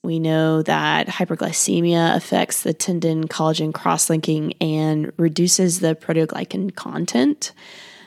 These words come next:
Um, it's been linked as a risk factor with cardiovascular disease and then also arthritis.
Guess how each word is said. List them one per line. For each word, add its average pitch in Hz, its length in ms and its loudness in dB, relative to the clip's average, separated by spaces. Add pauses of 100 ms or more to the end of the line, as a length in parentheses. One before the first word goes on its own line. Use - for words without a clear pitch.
(160)
Um, 165 500 4
it's - 180 0
been 170 280 0
linked 170 400 -2
as 165 160 0
a 165 80 2
risk 165 200 0
factor 165 360 -2
with 156 320 0
cardiovascular 180 680 0
disease 214 680 2
and 165 100 -2
then 165 140 -2
also 165 400 -2
arthritis. 165 800 0